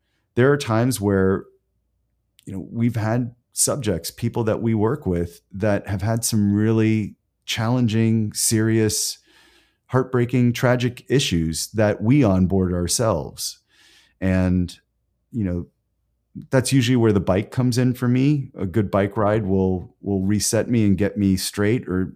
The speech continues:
you know, give me perspective on things. But a lot of that does come home and, and, you know, it's almost like being a therapist.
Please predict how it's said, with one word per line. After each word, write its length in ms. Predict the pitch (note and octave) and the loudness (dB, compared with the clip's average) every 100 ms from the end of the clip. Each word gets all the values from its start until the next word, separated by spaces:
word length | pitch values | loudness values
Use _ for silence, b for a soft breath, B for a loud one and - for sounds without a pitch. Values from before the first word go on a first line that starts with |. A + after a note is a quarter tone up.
| - | -8
you 80 | G2 | -4
know, 240 | F2+ E2+ _ | -4 -6 _
give 120 | - G2+ | 0 0
me 100 | G2 | 0
perspective 600 | G2 - G2+ F2+ A2+ A2+ | -2 -4 -4 -4 -2 0
on 180 | A2+ | -2
things. 380 | G#2+ B2 C3+ A#2+ B B B B B | -2 -4 -4 -8 B B B B B
But 300 | A#2 G#2+ - - | 2 2 0 -2
a 40 | |
lot 240 | A#2 A#2 B2+ | 2 4 2
of 120 | A2+ | 2
that 340 | A2+ - _ | 0 0 _
does 220 | A2+ G#2+ G2 | -2 -2 0
come 220 | - F#2+ | 0 2
home 340 | F#2 G2+ G2 | 2 4 4
and, 260 | F2 E2+ - | 2 0 -4
and, 240 | - F#2+ F2+ - | -2 -2 -2 -6
you 160 | A2+ | -4
know, 240 | F2+ E2 D2 _ _ - | -2 -4 -10 _ _ -14
it's 120 | - | -2
almost 220 | B2+ B2+ | 0 2
like 140 | B2 G#2+ | 0 2
being 180 | A2 G2+ | 2 2
a 60 | |
therapist. 720 | G2 F#2 G#2 - A#2+ - - | 2 -2 -2 -2 -4 -4 -10